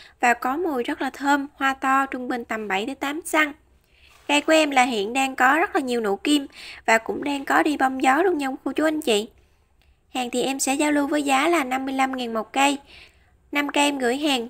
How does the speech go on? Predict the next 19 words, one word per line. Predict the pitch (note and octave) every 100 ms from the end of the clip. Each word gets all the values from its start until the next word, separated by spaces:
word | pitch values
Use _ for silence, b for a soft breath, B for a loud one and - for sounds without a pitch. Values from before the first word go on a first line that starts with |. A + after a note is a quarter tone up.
| -
mười | A#3+
cây | A#3 B3
em | B3+ B3+
bao | B3+ B3
ship | - F4+ - B B B
và | - A#3+
mua | A#3+
mười | B3+ C4 A#3
em | B3
tặng | B3 G#3+ A3
một. | A3+ A3 _ _ _ _
Thì, | B3+ A#3
à, | A3+
ở | A3
đây | C4+ C#4
em | C4+ C4
có, | B3 C4 D#4+ F#4 D4+
à, |
mặt | B3